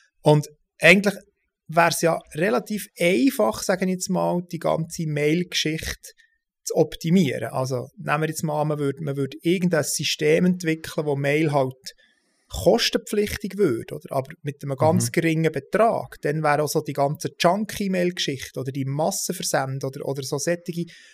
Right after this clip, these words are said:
Speaker 1: Angriffsszenarien würden viel schwieriger gemacht werden, oder? Oder auch, dass man halt wirklich... Ähm, noch viel mehr auf die, auf die Möglichkeit, die man heute me-, hat, mit, mit,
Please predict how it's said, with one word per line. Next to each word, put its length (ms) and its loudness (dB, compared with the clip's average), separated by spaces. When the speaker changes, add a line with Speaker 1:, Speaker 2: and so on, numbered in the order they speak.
Speaker 1:
Angriffsszenarien 1120 2
würden 200 -4
viel 220 -2
schwieriger 480 -4
gemacht 460 -4
werden, 400 -6
oder? 180 -14
Oder 260 2
auch, 220 6
dass 140 -6
man 140 2
halt 240 2
wirklich... 320 0
Ähm, 320 0
noch 220 2
viel 200 8
mehr 260 8
auf 100 2
die, 180 -6
auf 120 -4
die 140 -2
Möglichkeit, 580 4
die 80 2
man 120 0
heute 240 -2
me-, 240 0
hat, 360 2
mit, 280 -2
mit, 300 -2